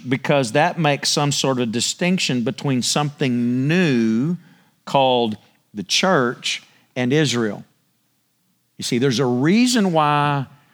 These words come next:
for nearly two thousand years now, Christian doctrine has said Acts chapter two is the birth of the church. Now God's doing something new. It's tied to replacement theology,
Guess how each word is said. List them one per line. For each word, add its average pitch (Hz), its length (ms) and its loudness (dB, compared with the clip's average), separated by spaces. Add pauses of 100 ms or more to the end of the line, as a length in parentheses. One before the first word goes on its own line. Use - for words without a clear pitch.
(520)
for 127 280 -2
nearly 135 280 0
two 170 200 0
thousand 139 440 0
years 151 320 0
now, 107 420 -4 (800)
Christian 139 420 -2
doctrine 139 420 0
has 113 140 -2
said 117 360 -2 (280)
Acts 151 260 2
chapter 131 280 -2
two 151 200 0
is 123 120 0
the 123 60 -2
birth 139 300 0
of 110 120 -2
the 110 80 -4
church. 165 360 -2
Now 147 140 0
God's 127 300 0
doing 123 180 -4
something 123 300 -4
new. 170 220 -2 (2500)
It's 151 140 0
tied 165 280 0
to 131 60 -2
replacement 139 580 -2
theology, 143 680 -2